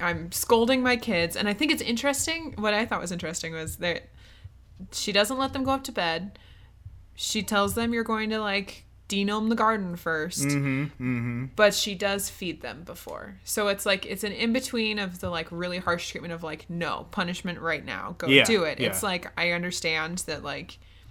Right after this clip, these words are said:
Speaker 1: you just drove eight hours probably. And
Speaker 2: And you did something actually pretty noble.
Speaker 1: And, like, there, there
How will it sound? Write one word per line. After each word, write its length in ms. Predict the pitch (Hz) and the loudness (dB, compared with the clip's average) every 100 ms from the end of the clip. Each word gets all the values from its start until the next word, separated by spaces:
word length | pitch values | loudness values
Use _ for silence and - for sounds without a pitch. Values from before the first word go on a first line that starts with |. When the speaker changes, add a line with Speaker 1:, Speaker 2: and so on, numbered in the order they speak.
| - - - - | -18 -18 -18 -18
Speaker 1:
you 340 | 95 160 180 170 | -12 -6 -4 -4
just 280 | 180 175 - | -4 -4 -4
drove 480 | 156 147 151 - - - | -4 -4 -6 -14 -18 -10
eight 180 | 170 - | -6 -4
hours 560 | 127 76 92 - - - | -4 -4 -6 -6 -8 -6
probably. 640 | 170 120 131 - 110 190 185 - - - - - | -4 -4 -6 -14 -12 -12 -14 -20 -20 -20 -20 -6
And 420 | 170 170 160 151 - - | -4 -4 -8 -14 -14 -2
Speaker 2:
And 160 | 190 202 | 2 4
you 120 | 165 | 4
did 200 | 156 156 | 4 6
something 460 | 175 135 127 113 - - | 4 4 0 0 -4 2
actually 400 | 143 - 139 123 | 4 4 -2 -2
pretty 280 | - 123 107 | -2 -2 -2
noble. 280 | 104 101 | -4 -4
Speaker 1:
And, 100 | 185 | -2
like, 260 | 185 170 - | 0 -2 0
there, 220 | 208 214 185 | 4 4 2
there 360 | 208 202 208 | 2 2 2